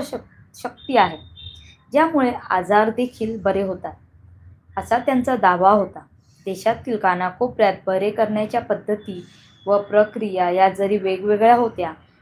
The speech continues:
पण त्यात साधारणतः ईश्वराची नम्र भावे प्रार्थना करणे, दैवाला नैवेद्य दाखवणे अशा गोष्टी समाविष्ट होत्या.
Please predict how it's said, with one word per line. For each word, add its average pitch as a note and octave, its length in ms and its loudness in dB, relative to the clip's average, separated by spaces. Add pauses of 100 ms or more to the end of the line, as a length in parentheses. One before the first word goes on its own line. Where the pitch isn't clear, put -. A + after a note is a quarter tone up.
(160)
पण C4 100 -4
त्यात B3+ 240 6
साधारणतः G3+ 840 2 (380)
ईश्वराची A3+ 840 -2 (140)
नम्र B3 360 0
भावे G#3+ 300 4
प्रार्थना G#3+ 500 -2
करणे, G3 380 -6 (480)
दैवाला G#3 580 0
नैवेद्य G3+ 640 0
दाखवणे F#3+ 500 -2 (460)
अशा G3+ 400 -2
गोष्टी G3 360 -8
समाविष्ट F3 680 -8
होत्या. E3+ 400 -8